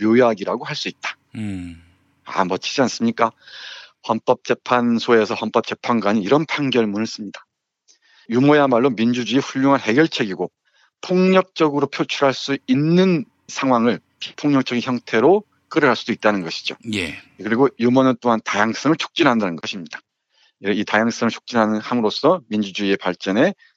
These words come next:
Speaker 1: 훌륭한 기여를 할 수 있다는 것이죠. 이렇게 웃어 넘기세요 사건을 통해서 알비삭스 재판관은 우리 사회에서 웃음이 갖는 의미, 패러디의 의미, 웃음이 권력과 거대 기업을 어떻게 비판할 수 있는지, 그 정당성이 어디에 있는지를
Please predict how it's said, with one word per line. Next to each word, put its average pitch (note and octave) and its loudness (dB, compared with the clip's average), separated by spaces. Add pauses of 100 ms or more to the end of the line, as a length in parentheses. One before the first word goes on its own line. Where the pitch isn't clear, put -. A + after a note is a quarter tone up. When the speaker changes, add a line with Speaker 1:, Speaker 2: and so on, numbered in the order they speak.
(120)
Speaker 1:
훌륭한 G#2 -4
기여를 G2 -2
할 G2+ -10
수 - -12
있다는 A2+ 0
것이죠. F#2 -4 (400)
이렇게 A#2 2 (280)
웃어 B2 0
넘기세요 A2+ 2
사건을 B2 -2 (200)
통해서 G#2 0 (100)
알비삭스 G2+ -4
재판관은 G2 -2 (320)
우리 G#2 0
사회에서 G2+ 0
웃음이 C3 0
갖는 G2+ -2
의미, A#2+ 2 (340)
패러디의 C3 2
의미, A2+ 2 (400)
웃음이 A2+ -2
권력과 G#2 0 (100)
거대 A2 0
기업을 G#2 0
어떻게 A2+ -4
비판할 A2+ -2
수 - -8
있는지, F2 -8
그 A2+ -2
정당성이 A2 -2
어디에 F#2+ 2
있는지를 A#2+ -2